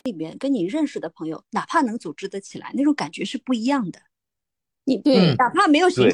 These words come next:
Speaker 1: 象包袱，
Speaker 3: 对。
Speaker 1: 但是你可能习惯了，我跟他们的相处模式就是这样的。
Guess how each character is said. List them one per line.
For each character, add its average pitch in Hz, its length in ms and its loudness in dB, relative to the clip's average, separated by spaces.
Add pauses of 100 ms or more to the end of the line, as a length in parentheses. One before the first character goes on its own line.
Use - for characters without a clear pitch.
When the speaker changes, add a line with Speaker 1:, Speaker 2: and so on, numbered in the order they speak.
Speaker 1:
象 269 140 0
包 285 180 2
袱， - 120 -14
Speaker 3:
对。 190 80 -10
Speaker 1:
但 311 140 -6
是 359 100 -14
你 320 120 -6
可 302 120 -10
能 220 320 -12
习 - 260 -6
惯 370 200 0
了， 226 80 -4
我 170 120 -4
跟 285 260 0
他 302 160 -6
们 269 80 0
的 220 100 -6
相 294 220 -2
处 - 120 -12
模 302 200 -8
式 214 200 -12
就 302 160 -8
是 202 120 -12
这 247 80 -8
样 277 220 -8
的。 - 80 -18